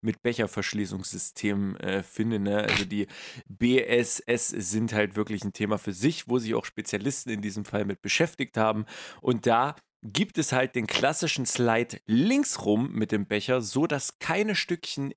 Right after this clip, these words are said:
in die creamy Peanut Butter fällt. Das heißt, der normale Mechanismus zum Öffnen nach links, äh, ändert es nicht. Man hat einen creamy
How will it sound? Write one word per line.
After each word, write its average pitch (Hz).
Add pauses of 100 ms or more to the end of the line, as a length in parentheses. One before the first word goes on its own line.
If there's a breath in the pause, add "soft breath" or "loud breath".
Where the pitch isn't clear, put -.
in 190 (300 loud breath)
die 131
creamy 151 (100)
Peanut 139
Butter 110
fällt. 113
Das -
heißt, 104
der 104
normale 104
Mechanismus 113
zum -
Öffnen 104
nach 95
links, 123 (340 loud breath)
äh, 104 (160)
ändert 160
es -
nicht. 131
Man 101
hat 104
einen 101
creamy 117